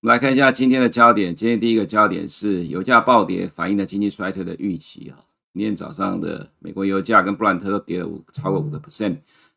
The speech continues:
这会不会是多头的强心针呢？呃，因为今天凌晨的美股是强力的反弹，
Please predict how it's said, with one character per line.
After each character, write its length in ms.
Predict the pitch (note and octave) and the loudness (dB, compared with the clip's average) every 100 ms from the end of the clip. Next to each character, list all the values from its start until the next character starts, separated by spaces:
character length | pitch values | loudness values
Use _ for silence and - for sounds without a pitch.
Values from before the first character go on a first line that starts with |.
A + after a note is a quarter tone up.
| _ | _
这 120 | C3+ | 0
会 40 | C#3+ | 0
不 60 | |
会 60 | C3 | 0
是 100 | B2+ | 0
多 160 | C#3 | 2
头 80 | B2+ | 4
的 100 | A#2 | 2
强 240 | G#2+ G2+ G#2 | 2 0 0
心 240 | A2+ A#2 | 2 0
针 220 | G2+ A2+ | 2 2
呢？ 240 | A2+ A2 G#2+ | 2 2 0
呃， 240 | - D#2+ | -10 -6
因 100 | G2 | -4
为 60 | G#2+ | -4
今 120 | A2+ | -2
天 40 | |
凌 120 | G#2 G2 | -2 -4
晨 160 | G2 | -4
的 80 | F#2+ | -4
美 180 | F2 G2 | -2 -4
股 180 | E2+ D2+ | -6 -10
是 200 | - F2+ | -10 -10
强 180 | F2 | -6
力 80 | F#2+ | -6
的 80 | F2 | -6
反 260 | - D2 - | -8 -12 -12
弹， 240 | - - | -18 -20